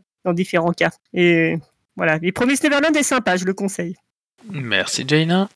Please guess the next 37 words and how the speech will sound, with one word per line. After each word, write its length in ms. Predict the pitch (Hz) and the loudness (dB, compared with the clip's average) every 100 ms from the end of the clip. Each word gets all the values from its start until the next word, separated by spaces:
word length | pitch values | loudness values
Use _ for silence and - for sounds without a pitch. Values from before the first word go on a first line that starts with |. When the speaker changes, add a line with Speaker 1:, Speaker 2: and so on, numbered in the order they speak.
| - | -14
Speaker 2:
je 180 | - - | -10 -10
le 40 | - | -8
conseille 380 | - - 107 101 | -8 -6 -4 -4
aussi, 220 | - 131 | -2 -2
j'aime 180 | - 104 | -4 -6
beaucoup 300 | 110 - 160 | -6 -6 -6
ce 160 | - | -6
manga. 300 | 113 110 107 - | -6 -4 -6 0
Est-ce 180 | 160 - | 2 2
qu'il 140 | - | 2
y 40 | 208 | 0
a 20 | |
quelqu'un 200 | 185 180 | 0 0
d'autre 200 | 190 - | -2 -4
qui 120 | - | 0
va 80 | 151 | 2
réagir 320 | 151 147 170 | 4 2 0
sur 240 | - 147 - | -2 -2 -4
ça, 340 | - 110 185 | -2 0 0
ou 140 | 220 | -2
est-ce 140 | 196 - | -4 -4
que 100 | 123 | -4
j'ouvre 540 | 120 202 170 139 131 | -2 -2 -4 -2 -2
le... 320 | 120 113 110 | 0 0 0
Enfin 200 | 104 92 | 0 -2
sur 200 | 90 - | -2 -6
ça, 140 | - - | -6 -6
pas 180 | - - | -4 -4
sur 120 | - | -6
Promised 280 | 95 95 101 | -6 -4 0
Neverland 320 | 107 156 131 | 2 2 0
évidemment, 380 | 110 117 151 143 | -2 -4 -6 -6
sur 240 | - - | -4 -4
le, 180 | 95 95 | -2 -4
la 160 | 101 107 | -6 -6
question, 560 | - - - 110 | -4 -4 -4 -4
euh, 40 | 104 | -4